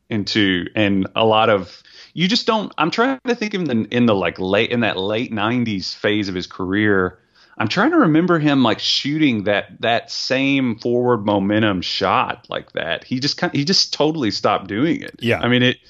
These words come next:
Speaker 1: it, t-, it turned into that, like, plant,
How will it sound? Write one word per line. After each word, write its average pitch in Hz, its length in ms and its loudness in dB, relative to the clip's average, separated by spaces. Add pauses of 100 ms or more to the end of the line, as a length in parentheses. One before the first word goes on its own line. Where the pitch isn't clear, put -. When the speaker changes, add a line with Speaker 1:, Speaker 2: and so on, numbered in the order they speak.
(140)
Speaker 1:
it, 139 160 0
t-, - 140 0
it 135 140 2
turned 156 340 2
into 120 600 0 (480)
that, 110 280 2
like, 95 280 -2 (160)
plant, 123 480 0